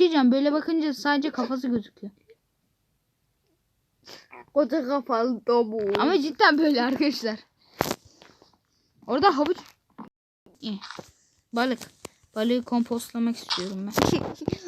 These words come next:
Speaker 2: <laughs> Aa, balıkla kompost.
Speaker 1: Patates. Aa, siyahlı.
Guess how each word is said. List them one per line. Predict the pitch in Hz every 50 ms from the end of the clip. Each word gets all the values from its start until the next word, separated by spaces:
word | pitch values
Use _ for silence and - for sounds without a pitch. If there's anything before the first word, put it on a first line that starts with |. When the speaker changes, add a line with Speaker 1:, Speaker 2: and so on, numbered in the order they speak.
| - - _
Speaker 2:
<laughs> |
Aa, | - 254 262 247 220 220
balıkla | 233 233 247 277 294 - - - - - -
kompost. | - _ 247 247 247 240 - - 277 - - - - - - - - 196 202 208 214 220 -
Speaker 1:
Patates. | 254 240 - _ 190 196 - - - - - - - _ _ _ _ _ _ _ - - - - - - - - - - - - - - - - - - - - - - - - _ _ _ _ _ _ _ _ _ _ _ _ _ _ _ _ - - - - - - - - - - - - _ _ _ _ _ -
Aa, | 220 214 220 226
siyahlı. | 226 - - 220 214 220 220 _ 226 226 233